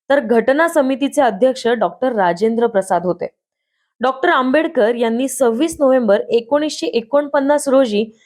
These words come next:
देशाचं संविधान घटना समितीचे अध्यक्ष डॉक्टर राजेंद्र प्रसाद यांच्याकडे सुपूर्द केलं होतं. डॉक्टर बाबासाहेब आंबेडकरांनी लिहिलेली ही घटना, हे संविधान सव्वीस जानेवारी एकोणीसशे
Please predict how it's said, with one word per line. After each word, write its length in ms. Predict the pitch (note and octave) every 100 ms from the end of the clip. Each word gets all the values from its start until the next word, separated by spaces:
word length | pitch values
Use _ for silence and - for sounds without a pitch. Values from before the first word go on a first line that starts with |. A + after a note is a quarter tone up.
| _ -
देशाचं 520 | G#3+ A3 A3+ D4 E4+
संविधान 640 | E4+ C#4 A#3+ C4 A3+ G3+ A#3
घटना 440 | F#3 G#3 A3+ C#4+
समितीचे 560 | - C#4 C4+ A#3+ A#3 C#4
अध्यक्ष 520 | - G#3+ G3 C#4 - F3 - _ _ -
डॉक्टर 320 | G#3+ A3 C#4+
राजेंद्र 520 | B3 G3+ G3 C4 C#4
प्रसाद 380 | C#4 A#3 G#3+ F#3+ A#3+ _ _ -
यांच्याकडे 640 | B3 B3+ C#4 D#4+ B3 C4+
सुपूर्द 480 | D4 C4+ - B3 G#3 G3+
केलं 180 | F3 E3
होतं. 240 | D#3+ - - _ _ _ _ _ _ - -
डॉक्टर 360 | A#3 A#3+ F4
बाबासाहेब 640 | D4 B3 A#3 D#4 E4 F4+ E4
आंबेडकरांनी 800 | C#4+ C#4+ D4+ D4+ D4 D4 D4+
लिहिलेली 380 | C4 A#3 B3+ C4
ही 160 | C4 C4+
घटना, 460 | G#3 A3 A#3+ A3 E3 - _ _ -
हे 100 | C4+
संविधान 720 | C4+ A#3+ A3+ B3+ A#3 G3+ G3 B3 _ _ _
सव्वीस 420 | - C#4 B3+ E4+ E4
जानेवारी 480 | D#4 C4 A3+ A3+ C4
एकोणीसशे 520 | A#3+ A#3 C4+ C4+ D4+